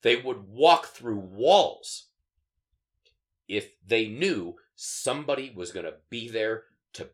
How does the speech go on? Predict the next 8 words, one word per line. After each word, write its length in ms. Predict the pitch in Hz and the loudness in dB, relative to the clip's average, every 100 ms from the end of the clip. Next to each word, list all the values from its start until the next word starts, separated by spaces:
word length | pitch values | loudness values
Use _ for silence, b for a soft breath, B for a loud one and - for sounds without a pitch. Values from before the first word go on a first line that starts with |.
| _ | _
back 280 | 110 104 101 | 0 0 -6
'em 120 | 87 | -12
up. 220 | - _ _ _ _ _ _ _ _ _ b b _ | -14 _ _ _ _ _ _ _ _ _ b b _
Teachers 600 | - 156 - 143 123 - - | -6 -4 -2 -6 -6 -14 -18
showed 580 | - - - 156 151 | -12 -6 0 0 2
up 300 | 143 117 - _ _ - | 0 -2 -12 _ _ -10
to 120 | 101 | -10
lead, 580 | 87 113 175 131 - | -8 -8 -6 -8 -12